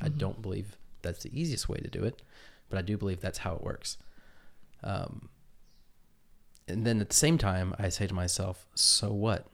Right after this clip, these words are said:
Speaker 1: So what if they are targeting me? Me being mad about it isn't gonna stop anything. So, so what? They're
Speaker 2: Mm-hmm.
Speaker 1: targeting us.
Speaker 2: Mm-hmm.
Speaker 1: It's a game. Everything's a game. We'll just
Speaker 2: It is a
Speaker 1: play a
Speaker 2: game.
Speaker 1: different way.
Speaker 2: And a Steve Chandler question that I like.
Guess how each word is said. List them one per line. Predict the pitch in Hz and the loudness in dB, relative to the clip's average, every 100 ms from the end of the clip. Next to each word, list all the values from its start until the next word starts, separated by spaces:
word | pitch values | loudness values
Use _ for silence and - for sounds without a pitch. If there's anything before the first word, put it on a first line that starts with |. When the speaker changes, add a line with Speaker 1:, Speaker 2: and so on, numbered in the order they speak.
| - - - - | -20 -20 -20 -6
Speaker 1:
So | - - 113 | 0 2 2
what | 135 127 117 - | 4 4 4 0
if | 95 - | -8 -2
they | 104 | 0
are | 95 87 | 2 0
targeting | 87 92 92 90 90 | 0 -2 -2 -4 -4
me? | 123 - - - - - - | -6 -8 -10 -10 -8 -8 -8
Me | 95 101 | -4 -2
being | 101 98 92 | 0 0 0
mad | 95 143 | 0 2
about | 95 104 | 0 -2
it | 101 | -4
isn't | 98 98 | -4 -6
gonna | - - | -6 -2
stop | - - - - | -2 -2 -4 0
anything. | 117 151 - - - - - | 4 4 2 -8 -14 -14 -12
So, | - | -6
so | 113 - 220 | -2 0 0
what? | - - - - | 0 -2 -4 -8
They're | 156 143 | -4 0
Speaker 2:
Mm-hmm. | 139 175 | 0 -2
Speaker 1:
targeting | 175 104 98 | 0 -2 -2
us. | - - - - - - | -4 -6 -10 -20 -14 -6
Speaker 2:
Mm-hmm. | 143 143 151 - - - | -4 -4 -6 -8 -10 -2
Speaker 1:
It's | - | 2
a | |
game. | 123 127 90 - - - | 4 4 2 -6 -16 -8
Everything's | - 113 127 135 | -2 0 4 4
a | |
game. | 127 101 92 - | 4 2 0 -4
We'll | 104 | -2
just | 107 113 - - - - - | 2 0 -2 -8 -12 -12 0
Speaker 2:
It | 143 | 4
is | 156 | 4
a | 196 | 4
Speaker 1:
play | 185 | 4
a | |
Speaker 2:
game. | 170 | 4
Speaker 1:
different | - - | 4 0
way. | 139 95 - | -2 -2 -2
Speaker 2:
And | - 143 | 2 4
a | 143 139 | 4 2
Steve | 156 - 147 | 0 0 0
Chandler | - 143 139 | 0 0 2
question | 135 139 139 - - | 0 0 -2 0 0
that | - | 2
I | 151 | 2
like. | 135 131 | 2 2